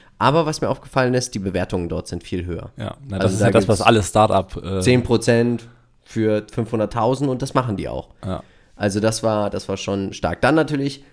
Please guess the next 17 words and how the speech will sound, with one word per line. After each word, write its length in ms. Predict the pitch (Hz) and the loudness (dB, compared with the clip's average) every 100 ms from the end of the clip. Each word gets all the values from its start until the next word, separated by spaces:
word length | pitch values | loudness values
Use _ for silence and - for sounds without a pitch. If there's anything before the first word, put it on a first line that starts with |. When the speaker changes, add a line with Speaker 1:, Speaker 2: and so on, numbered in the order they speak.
| _ | _
Speaker 1:
freuen 200 | - 135 | 2 4
wir 80 | 143 | 4
uns 160 | 143 131 | 2 0
über 140 | 117 | 0
jede 240 | 113 127 120 | 2 2 -2
Spende, 320 | - 127 139 | -2 0 0
die 120 | 123 | 0
wir 100 | 117 | 0
bekommen. 500 | 110 107 113 143 151 - _ _ _ _ _ _ - | 0 0 2 2 -2 -10 _ _ _ _ _ _ -14
Ich 160 | - 104 | -6 -6
hab's 160 | - | -2
ja 80 | 98 | 0
auch 100 | 98 | 0
in 100 | 101 | 0
der 80 | 90 | -2
Instagram-Story 600 | 87 98 90 87 90 92 | -2 -4 -4 -4 -4 -4
gepostet. 540 | 98 92 95 95 95 | -6 -6 -6 -4 -6